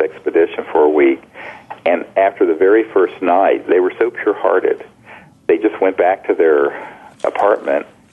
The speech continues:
and that they were, where they were staying, and they did the protocol, uh, that I taught that just that very first evening,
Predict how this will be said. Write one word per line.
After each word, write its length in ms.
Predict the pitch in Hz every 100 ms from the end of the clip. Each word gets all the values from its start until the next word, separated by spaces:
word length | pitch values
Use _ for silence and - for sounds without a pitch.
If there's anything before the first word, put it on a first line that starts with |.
| _ _ 82
and 540 | 82 80 82 80 76 - - -
that 140 | 78
they 100 | 85
were, 300 | 80 76 71 - -
where 160 | 98 80
they 140 | 76
were 120 | 71 -
staying, 460 | 95 98 85 69 71 _ - _ _ -
and 120 | 90
they 80 | 85
did 380 | 90 90 - - - - _ _
the 60 | -
protocol, 880 | - 110 - - 90 69 65 69 - -
uh, 360 | - 78 - - - -
that 300 | 80 80 -
I 140 | 82
taught 320 | - 98 85
that 260 | 92 95 -
just 160 | 87 -
that 160 | -
very 180 | 87 80 82
first 240 | 82 80
evening, 380 | 92 101 78 71